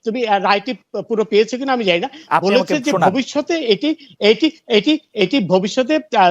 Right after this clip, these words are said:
Speaker 1: পরিবর্তন, পরিবর্ধন
Speaker 2: ভবিষ্যতে?
Speaker 1: করার,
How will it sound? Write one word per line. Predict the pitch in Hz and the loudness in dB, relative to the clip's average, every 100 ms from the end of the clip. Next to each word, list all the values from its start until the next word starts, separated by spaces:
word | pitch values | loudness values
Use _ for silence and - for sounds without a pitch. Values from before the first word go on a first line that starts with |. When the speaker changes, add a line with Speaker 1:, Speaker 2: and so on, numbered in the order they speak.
| 170 - 196 | 0 -6 -2
Speaker 1:
পরিবর্তন, | 220 196 214 196 214 190 190 _ - | 0 2 0 0 -2 -2 -10 _ 0
পরিবর্ধন | 202 190 190 214 254 | 2 4 2 -2 -2
Speaker 2:
ভবিষ্যতে? | 123 170 202 | 0 2 2
Speaker 1:
করার, | 196 | 2